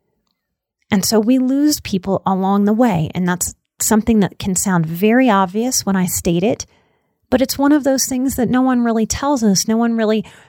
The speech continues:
preps us for in life. What I see out there, especially in our American society, is that we tend to have this sorority or fraternity mindset.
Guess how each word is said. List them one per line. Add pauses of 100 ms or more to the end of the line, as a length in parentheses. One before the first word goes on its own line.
(140)
preps
us
for
in
life. (1160)
What
I
see
out
there,
especially
in
our
American
society, (800)
is
that
we
tend
to
have
this
sorority
or
fraternity
mindset.